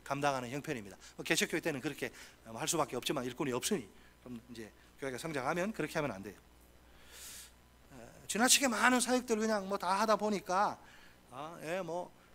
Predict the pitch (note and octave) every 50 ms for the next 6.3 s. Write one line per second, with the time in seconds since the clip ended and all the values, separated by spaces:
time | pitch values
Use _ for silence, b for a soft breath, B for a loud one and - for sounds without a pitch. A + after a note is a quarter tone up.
0 | b - - G3 - A3+ - G#3+ G3 G3 - G#3 G3+ F#3+ F3 E3 D3+ - E3+ E3
1 | F#3 F3+ - F3+ F3 G3+ A3+ - G#3 G3 F3+ F3 E3 D#3+ D3+ - - - - F3+
2 | F3+ F3+ D#3+ C#3+ C#3 F3 E3+ - D#3+ C#3+ - - G3 F#3 F#3 E3+ E3 - - F3+
3 | D#3 D3+ D#3 B B B B B B B B - D3 D3 D#3+ F3 F#3+ F#3+ F3 D#3
4 | D#3 D#3+ D3+ C3 - - D#3 D3 C3+ - - F3+ E3+ G3+ F3+ F3 F3 F3 D3 D#3+
5 | F3 - - G#3+ F#3+ E3+ E3+ E3+ E3+ D#3+ C#3+ D3 D#3+ D3 D3 D#3 F3 G3+ B3+ A3+
6 | E3 E3 G3+ B3 G#3+ D#3